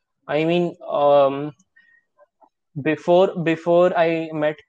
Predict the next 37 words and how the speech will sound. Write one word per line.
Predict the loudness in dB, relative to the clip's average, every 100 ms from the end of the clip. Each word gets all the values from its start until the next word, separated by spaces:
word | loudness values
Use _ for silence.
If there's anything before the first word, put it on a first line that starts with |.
| _ _ -10
Keertana, | -8 -6 -6 -4 -2 -2 0
there | 0 2
was | 0 -2
still, | -8 -2 -2 -2 -4 -2
I | 0
mean, | 0 0 0
a | 2
long | 4 2 2
way | 0
to | -2 -2
go. | 2 2
I | 0
mean, | -4 -4
I | -4
hadn't | -2 -2 -2 0
lost, | 2 2 -2 -16 _ -14 -4
uh, |
I, | -2 0 -2 -2 -4
I |
had, | -4
you | -4 -6
know, | -4 0
I | 0
didn't | 0 -2 -2
lose | 0 0
a | 2 2
lot | 2 2
of | -2
weight. | -2 -4 -4
मतलब | -8 -8 -4
कम | 0 0
हुआ | 2 2 2
था, | 0 0
but | 0 -2 -8 _ _ _ _ _
I | -2 0
was | 0 -2 -4
still, | -2 -2